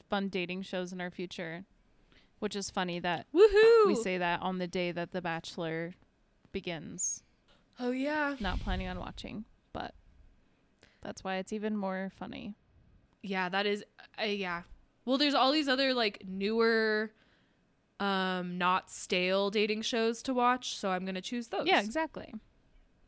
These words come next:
Speaker 1: All right. The Bear, an F X show on Hulu, is all about a chef, his fellow coworkers in a kitchen, and the, the kitchen family kind of thing.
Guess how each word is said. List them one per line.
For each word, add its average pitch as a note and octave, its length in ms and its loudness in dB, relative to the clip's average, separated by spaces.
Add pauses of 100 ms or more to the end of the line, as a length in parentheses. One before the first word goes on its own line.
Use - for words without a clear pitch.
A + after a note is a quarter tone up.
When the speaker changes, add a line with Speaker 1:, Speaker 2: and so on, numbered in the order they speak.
(260)
Speaker 1:
All A3 80 6
right. C#4 380 4 (1040)
The B3+ 160 4
Bear, A#3 800 2 (240)
an G#3+ 100 -2
F A3 180 -2
X A#3+ 180 -4
show G3+ 640 2 (260)
on G3+ 320 -4 (100)
Hulu, A#3+ 800 0 (540)
is A#3 840 0 (220)
all F4 440 4
about G#3 1080 0 (400)
a A#3 60 2
chef, - 640 -4 (260)
his A3 240 -6
fellow A3 300 2
coworkers G#3 720 -6
in G3 100 -4
a F#3 60 -6
kitchen, F#3+ 480 -6
and F3+ 240 -6
the, F3+ 100 -8 (420)
the A#3+ 80 2
kitchen C4 420 0
family F#3 540 -2
kind F3+ 260 -4
of F3 60 -12
thing. E3 500 -6